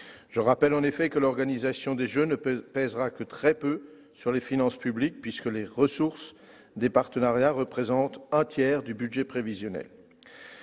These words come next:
Ce sujet m'amène à l'épineuse question de la publicité. Cette question était sensible et la possibilité d'affichage à proximité des sites et bâtiments classés aura suscité de vives critiques,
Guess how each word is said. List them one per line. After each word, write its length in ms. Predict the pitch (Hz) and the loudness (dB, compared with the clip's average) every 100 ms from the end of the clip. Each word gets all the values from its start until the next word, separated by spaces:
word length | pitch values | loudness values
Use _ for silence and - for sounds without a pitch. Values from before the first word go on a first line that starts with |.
| - - | -20 -18
Ce 180 | - 147 | 2 2
sujet 380 | 139 180 165 214 | 4 2 4 4
m'amène 340 | 185 165 202 | 2 0 0
à 120 | 170 | 0
l'épineuse 720 | 139 120 135 156 170 170 180 - | -2 -6 -8 -6 -4 -2 -2 -2
question 320 | 147 139 175 | -6 -4 -4
de 60 | 156 | -2
la 80 | |
publicité. 640 | 143 151 127 127 - - - _ _ _ _ - | 0 -2 -4 -6 -8 -14 -18 _ _ _ _ -20
Cette 180 | - 131 | -2 0
question 340 | - 156 - 180 | 2 2 2 0
était 200 | - 147 | 2 0
sensible 720 | - 131 - 147 190 123 95 - - - - - - | 2 -2 0 -2 -2 -4 -8 -14 -20 -20 -20 -8 2
et 60 | |
la 100 | 139 | 2
possibilité 640 | 143 170 185 170 175 160 156 | 4 -2 -4 -4 -4 -2 2
d'affichage 880 | 151 147 151 - 156 147 135 107 117 - | 2 0 -4 0 4 4 2 0 -6 -10
à 40 | |
proximité 680 | 113 156 147 165 156 143 151 | -6 -4 -4 -4 -4 0 0
des 100 | 127 | 0
sites 480 | 123 - 160 - - | -4 -6 -8 -10 -10
et 100 | 143 | -2
bâtiments 560 | 127 131 - 127 120 104 - - - | 2 0 2 0 2 -2 -8 -20 -8
classés 540 | 135 139 - 165 180 175 - - - - | 0 2 2 -2 -2 -6 -18 -20 -12 0
aura 220 | 147 170 | 2 2
suscité 560 | 165 185 - 170 185 185 | 0 -6 -8 -6 -4 -2
de 120 | 131 | -4
vives 480 | 113 147 147 110 - - | -2 -2 -2 -6 -10 -10
critiques, 580 | - 123 113 - - | -10 -8 -10 -16 -20